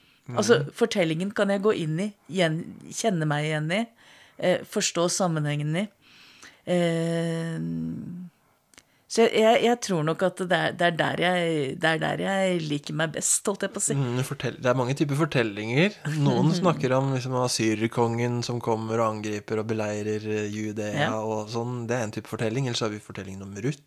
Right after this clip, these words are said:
Speaker 2: ikke sant? En
Speaker 1: Ja.
Speaker 2: liten bare novelle om en kvinne i historien, og hennes få,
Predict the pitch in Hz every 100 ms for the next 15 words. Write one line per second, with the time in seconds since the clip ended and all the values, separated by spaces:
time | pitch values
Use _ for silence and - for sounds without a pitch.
0 | _ _ - 120 120 117 117 117 113 110
1 | 107 104 107 107 104 101 98 - - 101
2 | 101 101 101 - - - - - - 120
3 | 113 107 123 143 - 120 120 - 117 117
4 | 147 147 - - - - - 120 117 117
5 | - - - 117 113